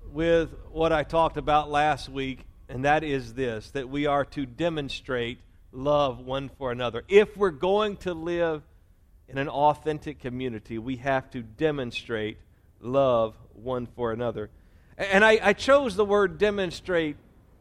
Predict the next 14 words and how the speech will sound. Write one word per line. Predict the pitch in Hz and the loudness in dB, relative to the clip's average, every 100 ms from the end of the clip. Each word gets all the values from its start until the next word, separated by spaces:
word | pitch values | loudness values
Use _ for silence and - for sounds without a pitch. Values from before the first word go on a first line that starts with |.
| _ _ _ _ _ _ - - _ _ _ - | _ _ _ _ _ _ -20 -20 _ _ _ -2
on | 160 160 | 0 2
purpose. | - 185 139 120 - - - - _ _ _ - - | 4 4 2 -6 -6 -16 -20 -20 _ _ _ -20 -6
I | 151 | 2
could | 220 220 | 8 8
have | 180 | 6
just | 170 | 2
said | 196 180 | 2 4
we | 185 | 2
need | 180 | 2
to | 160 | 0
love | 165 175 175 139 | 4 6 4 2
one | 139 123 | -2 -4
another, | 117 110 107 | -4 -4 -4
but | 113 139 | 0 -2